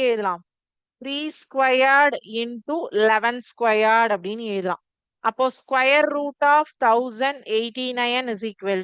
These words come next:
to three into eleven. That is thirty-three. So, this is the perfect square. ஓகேவா? ஓகே. அடுத்தது அஞ்சாவது கேள்வி. Prime factorization method.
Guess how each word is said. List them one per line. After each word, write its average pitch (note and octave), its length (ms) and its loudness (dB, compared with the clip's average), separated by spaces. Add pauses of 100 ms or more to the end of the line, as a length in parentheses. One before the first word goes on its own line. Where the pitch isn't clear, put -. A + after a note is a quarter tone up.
to C#4+ 60 -6 (200)
three B3+ 260 -4 (240)
into A3 300 -8 (120)
eleven. G3 420 -2 (680)
That A3 260 0
is E4 100 -4 (220)
thirty-three. A3+ 880 -2 (400)
So, D4 100 4 (340)
this B3+ 200 -2
is - 40 -20 (120)
the F#4+ 60 2 (160)
perfect A3+ 460 -2
square. E3+ 540 -2 (200)
ஓகேவா? B3+ 320 0 (360)
ஓகே. - 220 -18 (220)
அடுத்தது B3+ 380 -2 (200)
அஞ்சாவது A3+ 580 0
கேள்வி. F3 200 -8 (140)
Prime C4 240 -2 (120)
factorization A3+ 880 -2
method. F3+ 240 -6